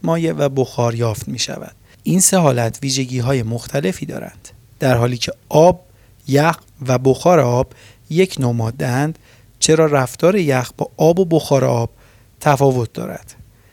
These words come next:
هزاران سال معلوم نبود که مواد از چه ساخته شده‌اند.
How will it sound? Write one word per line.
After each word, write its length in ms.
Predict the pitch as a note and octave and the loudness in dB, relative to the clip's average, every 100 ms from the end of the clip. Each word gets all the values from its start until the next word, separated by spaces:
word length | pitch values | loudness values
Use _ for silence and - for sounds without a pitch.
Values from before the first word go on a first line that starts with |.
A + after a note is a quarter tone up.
| _ - - | _ -12 -2
هزاران 460 | C3+ C3+ C3 D3+ | 2 4 4 2
سال 280 | E3 D#3+ D3+ | 2 0 0
معلوم 480 | D3 D3+ C#3+ E3 D#3+ | -2 -4 -2 -2 0
نبود 360 | F3+ F3 A#2 - | 2 0 -2 -6
که 140 | - | -8
مواد 480 | B2 B2 A#2+ D3 - - | -4 -2 2 0 0 -6
از 180 | C#3 - | -4 -2
چه 140 | F#3 | -2
ساخته 360 | F3 A#2 - - | -2 -2 -6 -10
شده‌اند. 460 | - - - - | -10 -14 -16 -20